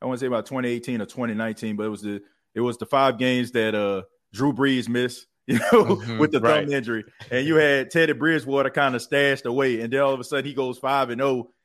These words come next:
Speaker 1: and he
Speaker 2: Right.
Speaker 1: plays his way out of New Orleans, you know, and get that contract with Carolina. So you definitely don't wanna have a situation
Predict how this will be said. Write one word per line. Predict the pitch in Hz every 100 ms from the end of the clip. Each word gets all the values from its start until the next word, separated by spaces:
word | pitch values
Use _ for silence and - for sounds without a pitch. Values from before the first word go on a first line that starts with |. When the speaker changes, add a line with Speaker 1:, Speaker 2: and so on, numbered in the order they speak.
| _
Speaker 1:
and | 117
he | 123
Speaker 2:
Right. | 92
Speaker 1:
plays | 170 160
his | 139 123
way | 147 147
out | 139 135
of |
New | 123 127
Orleans, | 143 131 120 113
you | 120
know, | 120
and | 113
get | 131
that | 123 117
contract | 139 127 127 123
with | 110
Carolina. | 123 127 117 131 135 107 - _ _ _
So | 180
you | 160
definitely | 143 180 156 147
don't | 143
wanna | 143 135
have | 139 135
a | 120
situation | 147 127 120 127 123 117